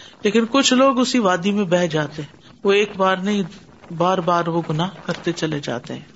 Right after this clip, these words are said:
حدثنا یحیی بن بکیر، حدثنا اللیث عن عقیل عن ابن شہاب عن ابی بکر ابن عبد الرحمن عن ابی ہریرہ ان رسول اللہ صلی اللہ علیہ وسلم قال،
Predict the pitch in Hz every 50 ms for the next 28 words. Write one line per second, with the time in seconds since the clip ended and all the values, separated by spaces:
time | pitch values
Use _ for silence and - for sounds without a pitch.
0 | - - - - - - - _ - - - _ - - - - - - - -
1 | 233 220 302 339 330 339 349 339 320 294 240 285 277 - - 302 302 247 240 240
2 | 226 196 196 185 - 220 220 233 247 233 - - 202 185 180 233 226 - 247 214
3 | 208 190 180 175 190 202 233 247 240 - - - - - 190 196 196 170 143 175
4 | - - 214 226 240 226 233 240 247 247 240 - - 190 202 208 208 196 196 202
5 | 196 - - 202 180 202 202 208 208 208 220 220 220 226 226 - - - - -
6 | - - - - - - - - - - 240 269 277 254 220 208 214 202 175 180
7 | 208 214 - 233 233 226 220 226 233 226 - - - - - - 208 208 196 190
8 | 196 185 127 170 175 165 180 190 180 185 175 170 - 170 190 202 208 214 214 214
9 | 208 208 214 - - - - - - - - - - - 226 240 254 240 226 226
10 | 202 190 202 196 196 208 226 220 214 202 208 - 202 196 202 208 - - - -
11 | - - - - 208 208 208 214 202 202 196 - - 294 294 285 247 214 196 190
12 | 196 220 220 208 196 208 208 202 - - - - - - - - - 262 262 254
13 | 240 208 196 190 190 208 208 208 208 196 190 190 202 202 196 185 175 170 - -
14 | 214 214 202 190 180 175 170 165 165 - 190 190 196 208 214